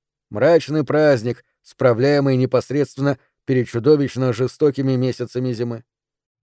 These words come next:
Всё равно, что заглядывать в дуло пистолета. Эти земли жаждут человечины. Мне кажется, они точат на меня зуб.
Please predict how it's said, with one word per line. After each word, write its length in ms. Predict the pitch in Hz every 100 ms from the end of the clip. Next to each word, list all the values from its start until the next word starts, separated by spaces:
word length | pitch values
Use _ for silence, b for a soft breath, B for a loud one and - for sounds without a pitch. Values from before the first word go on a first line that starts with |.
| _
Всё 260 | - 233
равно, 360 | 196 131 143 156
что 200 | - 127
заглядывать 600 | 107 110 123 139 131 120
в 100 | 101
дуло 280 | 117 127 120
пистолета. 720 | 123 - 120 113 101 - 123 _ _ _ _ _ _ _
Эти 340 | 196 147 131 120
земли 520 | 98 156 151 143 131
жаждут 680 | 90 117 156 151 120 147
человечины. 840 | - 143 139 131 127 120 - 160 151 _ _ _ b b b
Мне 200 | 131 143
кажется, 480 | 143 127 139 151 135 b b -
они 260 | 113 127
точат 340 | 120 123 120 110
на 120 | 127
меня 320 | 127 123 123
зуб. 260 | 104 101